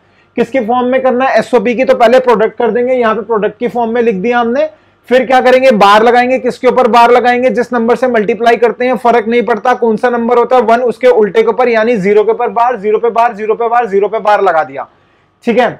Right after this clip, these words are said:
यहाँ पे चार bar zero है, चार bar zero, दो bar zero, दो bar ऐसे लगा दिए, जहाँ पे ज़ीरो वहां पे bar आ गया। अब क्या करेंगे? एट cases थे हमारे, तो ज़ीरो से लेकर सेवन तक numbering होगी, हमने यहाँ पे ज़ीरो से लेकर सेवन तक नंबरिंग कर दी।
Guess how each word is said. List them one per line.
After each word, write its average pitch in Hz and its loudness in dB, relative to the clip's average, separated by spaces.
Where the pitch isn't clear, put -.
यहाँ 185 -2
पे 226 0
चार 220 0
bar 240 2
zero 233 2
है, 247 2
चार 220 2
bar 220 0
zero, 240 0
दो 220 2
bar 226 0
zero, 226 -2
दो 226 2
bar 226 2
ऐसे 214 0
लगा 196 2
दिए, 226 4
जहाँ 202 2
पे 214 0
ज़ीरो 214 2
वहां 220 4
पे 226 -4
bar 180 2
आ 131 -2
गया। 131 -10
अब 226 0
क्या 262 2
करेंगे? 254 0
एट 226 2
cases 247 -2
थे 262 2
हमारे, 240 0
तो 254 2
ज़ीरो 226 2
से 240 -2
लेकर 240 2
सेवन 220 0
तक 226 0
numbering 226 0
होगी, 233 -2
हमने 226 -2
यहाँ 226 0
पे 247 0
ज़ीरो 220 -2
से 226 -6
लेकर 220 0
सेवन 214 -6
तक 240 -2
नंबरिंग 226 -2
कर 214 2
दी। 151 -4